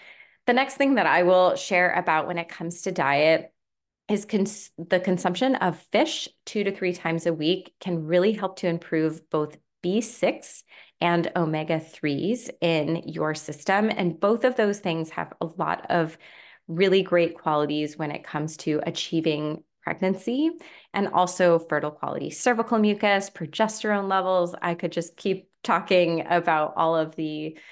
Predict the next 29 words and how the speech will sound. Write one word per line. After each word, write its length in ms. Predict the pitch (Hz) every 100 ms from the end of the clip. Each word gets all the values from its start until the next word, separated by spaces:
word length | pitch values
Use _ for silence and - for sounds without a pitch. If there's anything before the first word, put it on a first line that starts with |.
| - - -
benefits 560 | 175 170 175 - - -
of 200 | 170 160
eating 300 | 170 160 156
fish. 440 | 156 175 339 - -
So 220 | - 190
if 220 | - 170 175
you 80 | 160
are 80 |
somebody 500 | 156 - 180 185 185 175
that 260 | 156 -
likes 300 | 156 185 -
to 100 | -
eat 200 | - 185
it 140 | 180 -
anyways, 720 | 147 160 190 233 277 277 - - 170
then 420 | 165 156 160 160 -
that 360 | 160 160 - _ -
is 320 | 170 165 160 -
wonderful, 720 | 170 185 285 277 254 269 277 -
and 180 | 175 165
increasing 520 | 175 - 175 175 165
it 180 | 151 -
to 160 | 165
two 240 | 160 - 180
to 80 | 175
three 180 | 160
times 320 | 160 151 156 160
a 80 |
week, 340 | 160 151 151